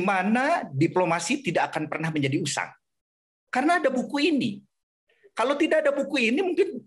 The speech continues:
diplomasi itu sudah dilupakan orang. Betul kata Pak, Pak, Pak, Pak Dubes ya. Bahwa kalau tidak ditulis, ya,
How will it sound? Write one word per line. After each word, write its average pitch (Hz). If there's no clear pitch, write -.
diplomasi 247
itu 381
sudah 254
dilupakan 220
orang. 247
Betul 294
kata 247
Pak, 226
Pak, 202
Pak, 202
Pak 220
Dubes 247
ya. 123
Bahwa 196
kalau 240
tidak 262
ditulis, 269
ya, -